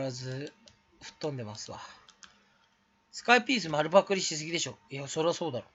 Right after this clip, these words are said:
丸パクリしすぎだろ。それだけです。えー、伝えたいこと。おい、これは何が伝えたかった？「うざい歌い方十選。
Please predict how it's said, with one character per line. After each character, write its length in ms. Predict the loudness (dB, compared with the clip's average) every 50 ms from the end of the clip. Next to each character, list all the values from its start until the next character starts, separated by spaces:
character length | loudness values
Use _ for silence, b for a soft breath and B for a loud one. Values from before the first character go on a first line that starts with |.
| _ _
丸 200 | -8 -6 -4 -2
パ 120 | 0 0 0
ク 80 | -2
リ 80 | -2 -2
し 100 | -4 -4
す 140 | -6 -6 -4
ぎ 80 | -2
だ 100 | -2 -2
ろ。 100 | -2 -4 -10 -20 _ _ _ _ _ _ _ _ _ _ _ _ _ _ _ _ _
そ 120 | -12 -8 -6
れ 80 | -4
だ 100 | -4 -4
け 120 | -6 -6 -10
で 80 | -10
す。 240 | -10 -12 -14 -16 -12 -8
え 140 | -6 -6
ー、 200 | -6 -6 -2 4
伝 120 | 6 8 8
え 80 | 8
た 140 | 8 6 4
い 80 | 4 4
こ 120 | 0 -2
と。 220 | -2 -2 -4 -4 -6 _
お 80 | -8 -8
い、 40 | -2
こ 120 | 0 2
れ 80 | 4 4
は 160 | 4 4 4
何 240 | 4 2 2 2 2
が 100 | 0 -2
伝 240 | -2 -2 -2 0
え 40 | 0
た 100 | 0 -2
か 60 | -4
っ 20 | -6
た？ 100 | -8 -14 B B B B B B B B 2
「う 140 | 4 4 12
ざ 200 | 12 12 12 12
い 120 | 12 12 10
歌 260 | 4 4 6 6 6
い 120 | 6 6
方 260 | 4 4 4 4 2
十 140 | 2 0 -2
選。 340 | -2 -2 -2 -4 -4 -6